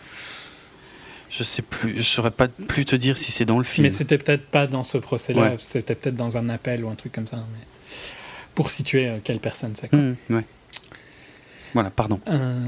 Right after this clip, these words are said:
Speaker 1: Je te laisse, euh, reprendre.
Speaker 2: vas-y. Ok. Donc, euh, Les Fantômes d'Israël, euh, d'Arnaud Desplechin, le film d'ouverture, euh,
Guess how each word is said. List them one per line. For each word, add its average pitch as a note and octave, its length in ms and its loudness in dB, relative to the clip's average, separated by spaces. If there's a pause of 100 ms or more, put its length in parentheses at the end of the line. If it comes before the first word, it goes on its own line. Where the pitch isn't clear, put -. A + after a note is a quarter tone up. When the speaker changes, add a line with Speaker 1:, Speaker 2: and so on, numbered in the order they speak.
(140)
Speaker 1:
Je A#2 120 -4
te A2+ 100 -6
laisse, G2+ 280 -6
euh, G#2 60 -6
reprendre. G2 320 -4
Speaker 2:
vas-y. G#2+ 120 -10 (760)
Ok. C#3+ 220 -2 (640)
Donc, F3+ 240 4
euh, D#3+ 60 2
Les D#3 120 4
Fantômes D3+ 360 0
d'Israël, C#3 560 0
euh, A#2+ 180 -4
d'Arnaud A#2+ 440 -2
Desplechin, C3+ 600 -2
le C3 100 0
film A#2+ 360 -4 (100)
d'ouverture, B2+ 720 -2
euh, B2+ 340 -4